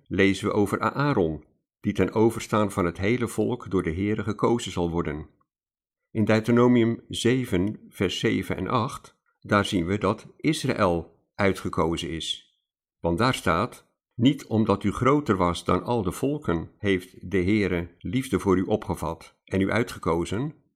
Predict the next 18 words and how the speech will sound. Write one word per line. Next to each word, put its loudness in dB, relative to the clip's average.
want 4
u 2
was -2
het -2
kleinste 0
van -2
al 2
de -2
volken. -2
Maar 4
vanwege 6
de 4
liefde 0
van 4
de 4
Heere 2
voor 4
u 0